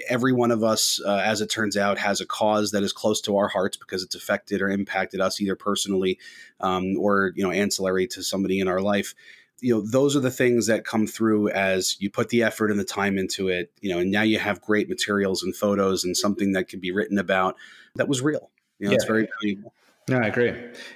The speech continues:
Speaker 2: Yeah, when I'm working with companies, I'm, I'm watching the impact that's starting to happen, and I'm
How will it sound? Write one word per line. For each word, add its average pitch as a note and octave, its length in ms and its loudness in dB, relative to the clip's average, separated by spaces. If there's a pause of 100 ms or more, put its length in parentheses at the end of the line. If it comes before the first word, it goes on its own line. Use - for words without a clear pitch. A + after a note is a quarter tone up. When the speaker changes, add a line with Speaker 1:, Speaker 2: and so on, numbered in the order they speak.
Speaker 2:
Yeah, D3 120 2
when C#3+ 100 4
I'm F3+ 160 2
working G3 240 0
with C3+ 100 -2
companies, B2 460 0
I'm, A2 220 0
I'm G#2+ 240 -2
watching A#2 420 2
the G#2+ 160 -2
impact G#2+ 600 -2
that's G#2 200 0
starting A2 480 0
to G#2 40 0
happen, A2 520 0
and G2+ 160 -2
I'm G2+ 200 -2